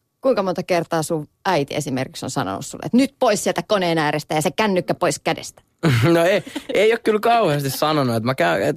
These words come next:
Speaker 2: ky-, kyllä se niinku kannustaa mua enemmän tässä jutussa. Vanhemmat on ollut tosi, tosi iso apu Artun lisäksi, että tavallaan tukenut tosi paljon. Et kyllä ne on ihan fiiliksissä messissä.
Speaker 1: Mm. Viimeiseksi vielä viimeinen kysymys ennen kuin siirrytään Rion olympialaisten pariin. Mitä te odotatte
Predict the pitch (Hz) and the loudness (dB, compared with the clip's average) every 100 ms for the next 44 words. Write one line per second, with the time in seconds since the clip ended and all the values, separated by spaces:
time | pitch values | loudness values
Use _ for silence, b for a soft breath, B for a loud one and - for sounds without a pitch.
0 | - 147 151 165 175 185 170 185 160 127 | -2 0 2 2 2 2 2 2 2 0
1 | 110 - 117 117 117 113 110 107 110 113 | -2 -2 0 2 2 0 0 0 2 2
2 | 107 107 110 117 123 117 110 107 107 107 | 2 0 0 2 2 2 2 2 0 0
3 | - 107 104 - B B - 120 113 107 | 0 0 0 -4 B B -2 0 2 2
4 | 107 107 104 107 104 101 - 107 110 98 | 2 2 2 0 -2 -6 -4 -2 0 0
5 | 101 104 - - 90 90 71 - 107 101 | 2 0 -4 -4 -2 2 0 0 0 0
6 | 107 107 107 110 95 90 67 - 107 110 | 0 -2 0 0 0 2 0 0 2 4
7 | 110 110 107 98 B B - 127 113 107 | 4 2 0 -2 B B -2 0 2 0
8 | 107 - 92 95 - - - - _ 214 | -4 -2 -2 -2 -4 -6 -8 -12 _ -6
9 | 180 165 B B B _ - 226 330 330 | -6 -8 B B B _ -14 -12 -2 2
10 | 302 240 202 - 196 165 - - 208 185 | 4 4 0 0 2 2 0 0 0 2
11 | 170 196 175 170 151 147 - - 170 151 | 0 0 0 0 0 -2 -4 -2 0 0
12 | 147 156 - 170 185 160 - 160 156 190 | -2 -6 -6 -2 0 0 0 0 2 2
13 | 160 156 185 180 156 160 147 139 151 151 | 2 0 0 0 0 0 0 0 -2 -6
14 | 143 170 147 151 - 196 320 262 214 180 | -2 0 0 -2 -2 -2 0 0 0 2
15 | 196 165 - - - | 2 2 -2 -6 -6